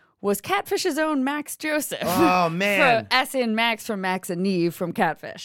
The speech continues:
Speaker 2: Silver-haired Matt
Speaker 1: Yeah,
Speaker 2: guy.
Speaker 1: yeah, the
Speaker 2: Yeah.
Speaker 1: guy who's always holding the camera.
Speaker 2: Okay, so they sometimes cut to his camera.
Speaker 1: Yeah, I
Speaker 2: But
Speaker 1: think it's because it's like, it's a, it's a stylistic choice to have it a mix of showing them doing the research on the computer, and then they cut to Max's actual camera, and it's
Speaker 2: <laughs>
Speaker 1: like,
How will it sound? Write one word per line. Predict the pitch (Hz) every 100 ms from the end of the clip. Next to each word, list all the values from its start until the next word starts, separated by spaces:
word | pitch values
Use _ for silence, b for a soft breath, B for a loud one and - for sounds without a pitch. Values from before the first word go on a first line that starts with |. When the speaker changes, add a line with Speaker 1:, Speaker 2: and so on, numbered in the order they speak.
| -
Speaker 2:
Silver-haired | - 196 165 147 143 123
Matt | 120 104
Speaker 1:
Yeah, | 214 185 113
Speaker 2:
guy. | 120
Speaker 1:
yeah, | 151 -
the | 180
Speaker 2:
Yeah. | 220 226
Speaker 1:
guy | 233
who's | 240
always | 226 214
holding | 226 202 196
the |
camera. | 180 170 - 175 - -
Speaker 2:
Okay, | 151 220 -
so | 190
they | 196
sometimes | 185 294 302 262
cut | - 214 -
to | 160
his | 151
camera. | - 165 587
Speaker 1:
Yeah, | 480 -
I | - -
Speaker 2:
But | -
Speaker 1:
think | - 370
it's | - -
because | 339 269 349 294 269
it's | 254
like, | 262 240 226 -
it's | 254 226
a, | 269 233 220 -
it's | 247 -
a |
stylistic | 269 - 214 214 226 220 254
choice | - - 175 190 -
to | 208
have | 170 175
it | 185 180
a |
mix | 175 175 196 - - -
of | 175 165 165 160 - b b b b b
showing | - - 226 226 220
them | 190 202
doing | 202 214
the | 202
research | 180 180 185
on | 196
the | 170
computer, | 190 180 185 165 170 165 -
and | 180 175
then | 170 165 160
they | 165
cut | 160 - 214 - -
to | - 175 170
Max's | 170 165 - 175
actual | 160 160 170
camera, | 156 180 151 156 151 139 -
and | 170
it's | 160 165
Speaker 2:
<laughs> |
Speaker 1:
like, | 202 185 165